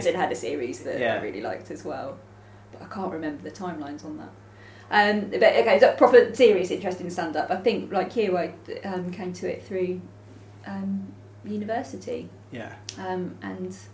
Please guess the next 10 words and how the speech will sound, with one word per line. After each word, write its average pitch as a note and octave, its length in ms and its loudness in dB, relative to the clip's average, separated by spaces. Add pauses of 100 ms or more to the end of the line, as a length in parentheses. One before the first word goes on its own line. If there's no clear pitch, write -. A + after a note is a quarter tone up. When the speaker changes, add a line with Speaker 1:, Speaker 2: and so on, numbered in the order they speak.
(520)
Speaker 1:
yeah, F#3+ 140 -4
particularly F#3 440 -6
through F#3 360 0 (680)
Ollie F#3 400 -4
Double's G3 520 -8 (460)
modules. - 480 -10
I - 60 -14
think F3+ 220 -10
he's, F3+ 500 -10 (840)
um, F#3 400 -10